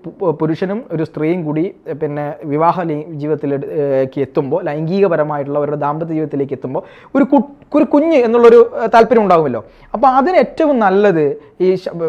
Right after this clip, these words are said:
ശാസ്ത്രം തന്നെ പറയുന്നത് എന്താണ്, ഒരു മുപ്പത്തിയഞ്ച് വയസ്സിന് താഴെ, ആ, നാൽപത് വയസ്സിന് താഴെ, ആ, അല്ലെങ്കിൽ മുപ്പത്തിയഞ്ച് വയസ്സിന് താഴെ ഗർഭിണിയാകുന്നതാണ് സ്ത്രീക്കും പുരുഷനും നല്ലത്. അത്, അത് കഴിയും തോറും ഇവരുടെ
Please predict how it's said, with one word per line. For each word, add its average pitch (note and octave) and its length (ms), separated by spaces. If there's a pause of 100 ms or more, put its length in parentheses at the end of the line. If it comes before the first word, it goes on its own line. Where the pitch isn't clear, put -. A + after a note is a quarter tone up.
(280)
ശാസ്ത്രം A#3 540
തന്നെ C#4+ 140
പറയുന്നത് A3+ 680 (560)
എന്താണ്, F3+ 320
ഒരു F#3+ 380 (260)
മുപ്പത്തിയഞ്ച് G3 680 (100)
വയസ്സിന് F3 380 (100)
താഴെ, D#3+ 440 (220)
ആ, E3 200
നാൽപത് F3+ 400
വയസ്സിന് F3+ 260 (120)
താഴെ, F#3+ 540 (260)
ആ, - 20
അല്ലെങ്കിൽ F#3 360
മുപ്പത്തിയഞ്ച് G3+ 500
വയസ്സിന് E3+ 400
താഴെ F3 360
ഗർഭിണിയാകുന്നതാണ് D#3 1000
സ്ത്രീക്കും D#3+ 640 (260)
പുരുഷനും A3 420 (140)
നല്ലത്. E3 300
അത്, F3 240
അത് G3+ 180
കഴിയും G3+ 400
തോറും F#3 260
ഇവരുടെ F3 400